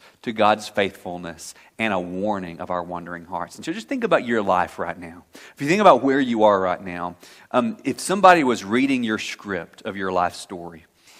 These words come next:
if somebody was reading your life story right now, would it be a witness to the faithfulness of God, or would it be a warning to others? Do not, <laughs> do not live this way. Is your life a wit-, all of our lives are a witness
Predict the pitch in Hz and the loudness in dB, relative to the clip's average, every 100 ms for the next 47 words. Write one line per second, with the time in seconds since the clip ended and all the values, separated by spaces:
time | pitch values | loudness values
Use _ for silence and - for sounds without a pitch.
0 | - 127 - 185 165 123 101 95 123 135 | -10 -6 0 4 4 2 -4 -4 0 0
1 | 127 113 107 98 95 - 101 98 92 85 | -2 -4 0 0 0 -4 -10 -8 -6 -6
2 | 92 92 110 147 143 170 107 92 107 - | -6 -4 -2 -4 -4 -2 -2 -2 -6 -6
3 | 110 113 - - - _ _ _ - 113 | -10 -10 -14 -16 -18 _ _ _ -8 -6
4 | 98 107 101 - 104 101 95 101 95 90 | -2 0 0 -2 -8 -8 -10 -12 -6 -2
5 | 92 92 90 92 _ _ _ _ _ 117 | -2 -4 -8 -12 _ _ _ _ _ 0
6 | 107 110 113 113 113 98 92 92 95 98 | 2 2 0 -2 -2 0 -2 -6 -6 -4
7 | 95 87 82 - _ _ 113 98 90 87 | -6 -10 -14 -20 _ _ -6 -2 -4 -4
8 | 78 110 98 98 92 92 - - _ - | -12 -8 -6 -4 -2 -2 -6 -20 _ -10
9 | 107 127 113 110 104 98 - 101 - - | -6 2 4 4 0 -6 -8 -10 -10 -8
10 | - - - - - 240 - 139 156 139 | -8 -6 -10 -14 -20 -14 2 2 4 4
11 | 127 127 123 117 104 120 - 135 165 226 | 10 10 8 2 2 0 0 8 10 12
12 | 147 110 98 92 85 85 85 - 98 92 | 10 8 8 4 2 -4 -6 0 2 2
13 | 104 113 120 113 - - - | 0 -4 -6 -8 -12 -20 -20